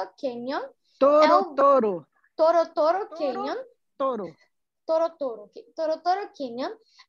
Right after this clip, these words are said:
Speaker 1: Hervergel. In the depth of the canyon,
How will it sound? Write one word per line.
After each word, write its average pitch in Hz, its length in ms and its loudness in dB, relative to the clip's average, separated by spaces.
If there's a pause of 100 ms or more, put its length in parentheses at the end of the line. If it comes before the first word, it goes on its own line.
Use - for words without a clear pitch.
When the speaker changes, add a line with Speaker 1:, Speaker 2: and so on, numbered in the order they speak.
Speaker 1:
Hervergel. 302 1040 -2 (220)
In 311 140 -8
the 320 100 -4
depth 285 500 -2
of 262 180 -10
the 269 100 -4 (120)
canyon, 254 380 -6